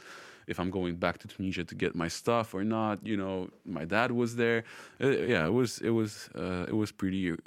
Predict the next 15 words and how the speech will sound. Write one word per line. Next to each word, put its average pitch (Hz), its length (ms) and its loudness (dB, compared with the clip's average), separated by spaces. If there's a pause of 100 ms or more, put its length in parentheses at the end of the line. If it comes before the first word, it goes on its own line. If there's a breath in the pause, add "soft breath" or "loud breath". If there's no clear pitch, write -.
weird. 87 420 0 (360)
But 127 160 4
all 123 200 6
in 107 80 6
all, 98 160 4
we 104 120 0
came 104 280 2
back. 113 360 2 (100)
I 92 140 -4
did 107 180 0
my 95 160 2
diploma, 107 480 0
I 95 80 4
finished 104 440 -4
it, 104 180 2